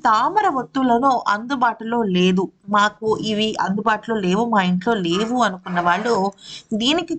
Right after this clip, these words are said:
కూడా ఒక చక్కని పరిష్కారం ఉంది. అదేంటంటే మన ఇంట్లో మామూలుగా దీపారాధన కుందులు ఉంటాయి కదా, దీపారాధన కుందులలో మనం ఎన్ని ఒత్తులైనా వేసుకోవచ్చు, కానీ తొమ్మిది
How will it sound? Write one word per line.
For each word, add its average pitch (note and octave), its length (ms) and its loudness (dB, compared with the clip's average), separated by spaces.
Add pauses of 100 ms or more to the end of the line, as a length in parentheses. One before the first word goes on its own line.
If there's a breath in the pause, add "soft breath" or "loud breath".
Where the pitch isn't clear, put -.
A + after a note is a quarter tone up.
కూడా B3 180 4 (140)
ఒక A#3 100 -4 (140)
చక్కని E4+ 440 -4
పరిష్కారం F#3+ 560 -2
ఉంది. E3+ 120 -10 (160)
అదేంటంటే G#3 640 -2 (480 loud breath)
మన C4+ 120 2 (140)
ఇంట్లో C#4 240 0 (140)
మామూలుగా C4+ 380 -2 (120)
దీపారాధన B3+ 560 0 (100)
కుందులు G#3+ 320 0
ఉంటాయి F3+ 240 0
కదా, F#3 180 0 (600 loud breath)
దీపారాధన D#4+ 600 2 (120)
కుందులలో B3 640 2 (460)
మనం A3 340 -2 (140)
ఎన్ని C4+ 320 0
ఒత్తులైనా C#4 480 0
వేసుకోవచ్చు, F#3 500 -2 (200)
కానీ G#3 320 0 (560 soft breath)
తొమ్మిది F4 500 2